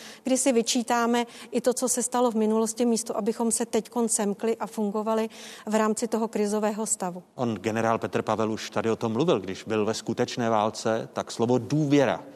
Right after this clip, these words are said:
Speaker 2: opření se o nejbližší lidi. Nemáme tady zásadní rezervu, protože před koronavirovou krizí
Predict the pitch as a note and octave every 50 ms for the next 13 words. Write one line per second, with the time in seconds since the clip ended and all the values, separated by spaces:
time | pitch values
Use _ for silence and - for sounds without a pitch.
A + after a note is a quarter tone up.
0 | - - - - - - A#2+ A2+ - - C3 B2 B2 A#2 - - B2+ B2+ - -
1 | B2+ A#2+ A#2 A2+ A2 G#2 A2 A2+ A2 - - - B2 B2 B2 A#2+ A2 A2 G#2+ A2+
2 | G#2 A#2+ - - - - - - - - _ _ - A2 A#2 C3+ D3+ D#3+ F3 E3
3 | E3+ D3 C#3 C3 D3 D3+ D3+ D3+ B2+ A2+ B2 A#2 A#2+ - - - D3 C#3 C#3+ D3
4 | C#3+ C3+ C3 A2 C3 C3+ C3 C3 C#3 C3 C3+ B2 A#2+ - C#3 B2+ A2+ C3+ C#3 C3
5 | C3 B2+ C3 - - - - - - - - C3+ A#2 - - - B2+ A#2 A#2+ B2+
6 | B2+ C3 A#2 A#2+ A#2 A#2+ A#2 B2 A#2+ B2 - - A#2 A2+ G2+ A2+ G2+ E2+ E2+